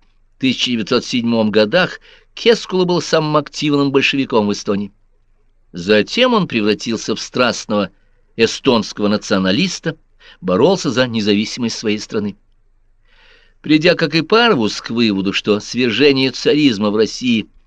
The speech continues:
не может произойти без помощи немецкого оружия, он предложил свои услуги немецкому правительству и стал работать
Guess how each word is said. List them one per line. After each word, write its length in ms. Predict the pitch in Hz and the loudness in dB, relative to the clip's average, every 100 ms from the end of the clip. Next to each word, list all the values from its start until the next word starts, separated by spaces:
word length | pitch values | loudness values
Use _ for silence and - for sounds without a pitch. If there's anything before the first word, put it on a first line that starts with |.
| - | -10
не 200 | 107 110 | -2 0
может 280 | 117 127 - | 2 2 0
произойти 560 | 160 156 175 - 208 | -2 0 0 0 -2
без 240 | 190 190 - | -2 -2 0
помощи 420 | 208 196 180 185 | 0 0 -2 -2
немецкого 580 | 180 180 170 - 156 147 | -2 -2 -2 -4 -2 0
оружия, 400 | 131 101 104 - - - - | 0 0 0 -2 -8 -20 -2
он 220 | 117 120 | 2 2
предложил 640 | 104 117 107 113 113 240 | 4 2 4 2 4 0
свои 300 | 226 - 226 | -2 2 2
услуги 680 | 226 208 - 151 117 98 95 - _ - | 2 -4 -4 -2 -2 -2 -6 -8 _ -4
немецкому 640 | 110 117 110 - - 95 | 0 2 2 -2 -4 -4
правительству 640 | 92 90 87 - - 185 185 - - | -2 -4 -4 -8 -10 -10 -10 -14 -10
и 140 | 104 101 | -4 -4
стал 360 | - - 107 | 0 2 4
работать 600 | 101 98 120 233 214 185 | 4 2 4 2 2 -6